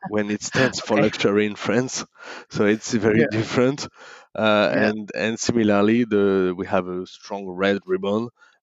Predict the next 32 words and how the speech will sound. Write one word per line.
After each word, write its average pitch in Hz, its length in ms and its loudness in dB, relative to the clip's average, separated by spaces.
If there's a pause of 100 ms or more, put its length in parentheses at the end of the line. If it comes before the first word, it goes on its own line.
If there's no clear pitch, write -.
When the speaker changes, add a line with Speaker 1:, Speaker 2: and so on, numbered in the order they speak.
Speaker 1:
Uh, 80 120 -2
it's 90 260 -4
appreciated 110 800 -2
here 123 380 2 (280)
when 95 220 -2
it's 98 260 -6
not 151 300 0
at 120 160 0
all 104 120 2
a 98 60 -2
Speaker 2:
Mm. - 0 -
Speaker 1:
bestseller 95 440 0
in 92 80 -6
France. 82 360 -14 (280)
So 113 100 -4
it's 110 260 2
just 143 180 2
that 117 160 0
you 120 60 -2
have 120 120 0
to - 140 -8
adapt. 92 420 -2 (760)
Speaker 2:
Yeah, 165 140 0 (120)
yeah, 90 180 2
Speaker 1:
Uh, - 0 -
Speaker 2:
yeah. - 260 -2
Oh, 214 160 2
that's 196 200 -4
interesting - 680 -2
indeed, 127 440 2
Speaker 1:
and - 0 -
Speaker 2:
yeah. 123 220 2